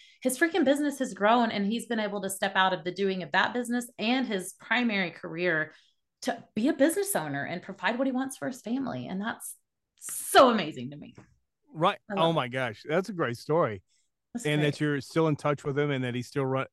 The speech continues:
Speaker 2: running the business. That,
Speaker 1: Yeah, still a
Speaker 2: you know.
Speaker 1: client to this day, growing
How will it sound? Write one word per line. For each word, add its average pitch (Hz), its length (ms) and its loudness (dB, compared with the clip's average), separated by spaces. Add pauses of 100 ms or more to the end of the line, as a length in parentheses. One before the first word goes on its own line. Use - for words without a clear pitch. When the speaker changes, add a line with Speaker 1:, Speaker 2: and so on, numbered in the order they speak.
Speaker 2:
running 147 300 0
the 143 80 0
business. 135 480 -4
That, 120 200 -4
Speaker 1:
Yeah, 403 200 8
still - 300 2
a - 20 4
Speaker 2:
you - 0 -
know. - 60 -2
Speaker 1:
client 285 320 4
to 294 80 0
this 285 200 -4
day, 254 340 4
growing 214 680 0